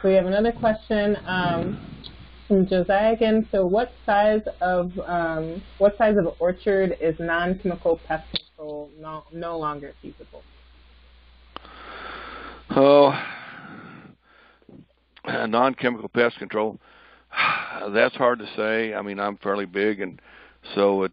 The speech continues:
Speaker 2: uh, it's there. It depends on your situation. I, I'd be scared to, to answer that. Like I say, if you got one or two pecan trees out there, you could probably do it, or, you know, maybe ten or fifteen.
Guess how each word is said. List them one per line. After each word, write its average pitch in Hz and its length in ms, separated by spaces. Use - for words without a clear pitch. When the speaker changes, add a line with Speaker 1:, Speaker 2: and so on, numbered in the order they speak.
Speaker 2:
uh, 92 60
it's 85 340
there. 101 360
It 127 140
depends 135 400
on 127 100
your 107 200
situation. 110 640
I, - 300
I'd 110 340
be 107 100
scared 104 300
to, 87 180
to - 240
answer 101 300
that. 98 300
Like 92 180
I 95 160
say, 98 220
if 95 160
you 95 100
got 95 160
one 98 160
or 98 80
two 98 180
pecan 95 380
trees 92 260
out 95 240
there, 92 300
you 110 100
could 98 180
probably 98 300
do 95 220
it, 95 80
or, 92 80
you 90 140
know, 92 100
maybe 92 300
ten 92 240
or 90 60
fifteen. 95 680